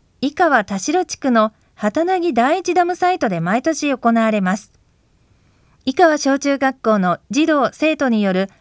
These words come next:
アルペンホルンの演奏は、この山開きで恒例となっています。アルペンホルンは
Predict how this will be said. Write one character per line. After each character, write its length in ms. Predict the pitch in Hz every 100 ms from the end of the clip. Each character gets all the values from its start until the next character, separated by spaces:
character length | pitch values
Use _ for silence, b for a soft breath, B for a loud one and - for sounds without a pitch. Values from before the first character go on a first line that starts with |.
| b -
ア 120 | 196
ル 120 | 285
ペ 180 | 330 330
ン 80 | 320
ホ 100 | 330
ル 120 | 302
ン 80 | 208
の 120 | 175
演 180 | 196 208
奏 240 | 208 190
は、 220 | 180 185 b b b b
こ 100 | 226
の 240 | 254 254 - -
山 340 | 185 208 285
開 260 | 330 330 320
き 100 | 220
で 140 | 170
恒 240 | - 208 254
例 160 | 269
と 120 | 277
な 160 | 269 269
っ 20 |
て 140 | 254 214
い 60 |
ま 180 | 180 170
す。 140 | - _ _ _ _ _ _ _ _ _ _ _ _ _ _ _
ア 100 | 208
ル 100 | 277
ペ 160 | 302 311
ン 80 | 320
ホ 120 | 320
ル 120 | 277
ン 80 | 233
は 200 | 185